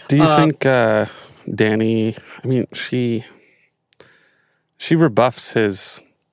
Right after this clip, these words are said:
Speaker 1: flirt,
Speaker 2: Yeah.
Speaker 1: right? But I, I thought for a second it was maybe an angle to get close. Like, she can be Aid's friend, she could be her best friend, but how do you get closer?
Speaker 2: She should, you, you
Speaker 1: You can
Speaker 2: think
Speaker 1: be
Speaker 2: she
Speaker 1: the
Speaker 2: should
Speaker 1: lover of the third in a lover's tryst.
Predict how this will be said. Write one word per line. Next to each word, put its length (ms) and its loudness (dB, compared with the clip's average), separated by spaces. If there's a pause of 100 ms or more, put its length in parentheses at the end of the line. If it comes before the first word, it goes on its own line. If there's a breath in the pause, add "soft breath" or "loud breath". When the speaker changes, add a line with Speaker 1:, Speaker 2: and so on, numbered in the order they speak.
(580)
Speaker 1:
flirt, 360 -2 (100)
Speaker 2:
Yeah. 200 0
Speaker 1:
right? 240 0 (140)
But 180 0
I, 180 0 (120)
I 100 0
thought 220 -2
for 80 -4
a 60 -2
second 380 -8 (140)
it 140 -6
was 160 -8
maybe 220 0
an 100 -4
angle 320 -2
to 80 -4
get 140 -4
close. 380 -4
Like, 180 -6 (180)
she 160 -4
can 140 -4
be 320 0
Aid's 260 -2
friend, 400 -2
she 100 -10
could 80 -12
be 100 -2
her 100 -2
best 260 -2
friend, 300 -4
but 120 -2
how 120 -2
do 80 -4
you 60 -6
get 160 -4
closer? 540 -2 (300 loud breath)
Speaker 2:
She 140 -6
should, 240 -2
you, 100 -2
you 220 0
Speaker 1:
You 60 2
can 0 -
Speaker 2:
think 160 2
Speaker 1:
be 0 -
Speaker 2:
she 80 4
Speaker 1:
the 100 2
Speaker 2:
should 80 2
Speaker 1:
lover 360 2
of 180 0
the 100 -2
third 460 -2 (100)
in 120 -2
a 80 -2
lover's 460 -4 (640)
tryst. 420 -4